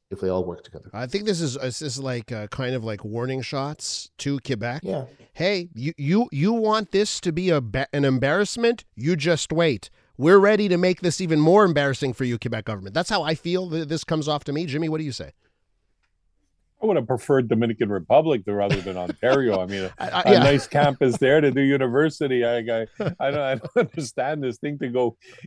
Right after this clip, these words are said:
Speaker 3: east, west,
Speaker 2: Yeah.
Speaker 3: and north. Let's head south.
Speaker 2: Uh,
Speaker 3: No, I, I, I think also the, uh,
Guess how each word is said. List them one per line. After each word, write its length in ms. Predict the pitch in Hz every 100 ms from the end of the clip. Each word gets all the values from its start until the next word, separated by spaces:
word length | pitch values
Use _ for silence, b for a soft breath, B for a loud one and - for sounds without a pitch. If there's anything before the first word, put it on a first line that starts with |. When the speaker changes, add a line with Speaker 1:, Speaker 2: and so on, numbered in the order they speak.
| -
Speaker 3:
east, 300 | 170 170 -
west, 400 | 127 143 160 -
Speaker 2:
Yeah. 100 | 135
Speaker 3:
and 120 | 120
north. 340 | 120 170 190 - 127
Let's 240 | 170 233
head 240 | 220 202 139
south. 440 | - 196 285 175 _ -
Speaker 2:
Uh, 300 | 131 131 131
Speaker 3:
No, 160 | 190
I, 120 | 170 151
I, 240 | 151 160 -
I 120 | 160
think 240 | 147 202
also 380 | 196 185 180 175
the, 280 | 147 143 135
uh, 240 | 131 123